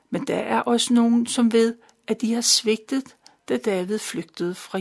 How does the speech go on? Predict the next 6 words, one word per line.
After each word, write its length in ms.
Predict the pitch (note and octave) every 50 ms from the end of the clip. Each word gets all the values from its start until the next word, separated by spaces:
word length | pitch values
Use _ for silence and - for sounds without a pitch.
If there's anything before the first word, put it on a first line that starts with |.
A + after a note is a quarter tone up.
| F3
Jerusalem. 580 | F#3+ F3 E3+ - - - - - F3+ F#3 E3 E3+ - _ _ _ _ _ _ _ _ _ _ _ _ _ _ _ _ _ _ _ _ _ _ _ _ - - - - _ - _ _ _ _ _ _ _ _ _ _
Men 180 | - C#4 B3
David 360 | - C#4 B3+ B3+ B3 A#3 C#4
tilgiver 520 | C4+ - - - A3+ G#3 G#3 - A3+ A3 G#3+
dem 220 | G#3+ - A#3+ A3
alle. 340 | G#3 F3 E3+ F3 F3 F3+ F3